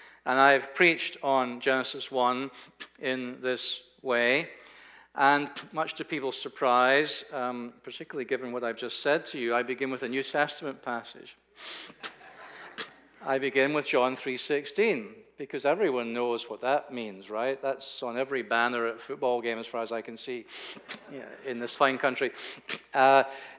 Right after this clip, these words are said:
you know, that's a really well-known verse, right? So here's a verse I assume we all think we exhaustively understand. Um, "God so loved the world that he gave his one and only Son,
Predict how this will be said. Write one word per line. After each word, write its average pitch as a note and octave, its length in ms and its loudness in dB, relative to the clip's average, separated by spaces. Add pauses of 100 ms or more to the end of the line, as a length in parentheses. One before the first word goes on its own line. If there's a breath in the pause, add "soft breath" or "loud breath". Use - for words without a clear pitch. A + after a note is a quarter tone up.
(200)
you F3+ 140 -2
know, D3+ 100 2
that's D3+ 180 4
a F3 60 6
really D#3+ 340 6
well-known B2+ 480 4
verse, A#2+ 500 0
right? A#2 300 -6
So B2 240 -4
here's D3+ 340 -2
a C#3 60 -2
verse A#2+ 380 0
I A#2 100 -2
assume B2+ 320 -4
we A#2+ 100 -2
all A#2 140 0
think A2+ 240 -10
we A#2+ 120 -8
exhaustively A#2 680 -6
understand. A2+ 760 -2 (680 loud breath)
Um, C3 240 0
"God D#3+ 300 8
so D#3+ 200 2
loved C#3+ 260 6
the C#3 80 -2
world C3+ 380 6 (340 loud breath)
that B2 120 -6
he B2+ 80 -6
gave C3+ 200 4
his C3+ 140 0
one B2+ 140 2
and B2 80 -2
only A#2+ 240 -4
Son, D#3 500 10